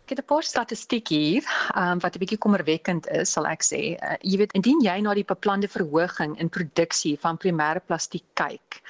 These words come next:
wat beplan word deur die groot petrochemiese maatskappye,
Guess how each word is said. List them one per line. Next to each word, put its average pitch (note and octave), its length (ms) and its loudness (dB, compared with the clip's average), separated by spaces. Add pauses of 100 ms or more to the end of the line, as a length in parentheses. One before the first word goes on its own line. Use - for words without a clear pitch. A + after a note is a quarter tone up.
(360)
wat D#3+ 300 -4
beplan F#3+ 280 0
word F3+ 180 -4
deur F3 80 2
die E3 80 2
groot F3 380 0
petrochemiese E3+ 640 0
maatskappye, D#3 840 -4